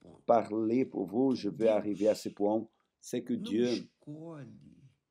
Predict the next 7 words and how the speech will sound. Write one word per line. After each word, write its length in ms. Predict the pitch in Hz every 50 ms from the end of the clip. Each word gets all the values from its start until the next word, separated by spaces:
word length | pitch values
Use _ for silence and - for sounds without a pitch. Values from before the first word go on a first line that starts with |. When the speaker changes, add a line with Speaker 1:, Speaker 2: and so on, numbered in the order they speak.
| _ -
Speaker 2:
ne 220 | - 107 107 123 135
choisit 520 | 123 - - 120 117 107 90 - 101 - - -
Speaker 1:
o 40 | 101
Speaker 2:
pas 240 | 92 95 107 113
Speaker 1:
critério 380 | 104 - - - 196 175 170 151
de 140 | 120 110 120
Deus, 380 | 104 - - 135 147 170 160